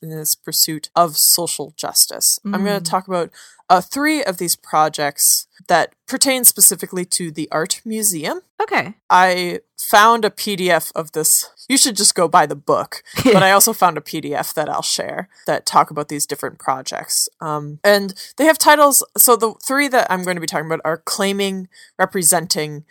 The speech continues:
Speaker 1: and returning.
Speaker 2: Okay.
Speaker 1: So you see how they have these, like, sort of broad ideas and titles,
Speaker 2: Yeah.
Speaker 1: and so you have to figure out how those can apply to your situation. Um, so the first one is reclaiming, and then the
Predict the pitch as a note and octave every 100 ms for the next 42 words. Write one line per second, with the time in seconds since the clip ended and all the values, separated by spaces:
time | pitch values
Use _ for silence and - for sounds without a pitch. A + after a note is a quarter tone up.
0 | _ - F3 D3+ D#3 - - E3 D3 -
1 | - B3 - - - G#3+ A#3 C4 B3 A3
2 | A3 E3+ E3 - D3+ - - F3+ D#3+ -
3 | _ D#3+ E3 D3+ D3+ - D3+ D3 D#3 D#3
4 | D3+ C#3+ D3 - E3 E3+ C#4 D4+ B3 -
5 | - D#3+ D#3 D#3 F3 D3+ D3+ D#3 D3 -
6 | D3 D3 C#3+ - D#3 C#3 - - C3+ C#3+
7 | C#3 - - - - - F3 E3 D3 D3+
8 | D3+ - - - C3 - A2 C3+ - -
9 | F3 E3 E3 - D#3+ D3 D3+ A#3 G3+ -
10 | - - - F#3+ E3 D3+ C3 D3 D#3+ D#3+
11 | D#3+ D#3+ D3+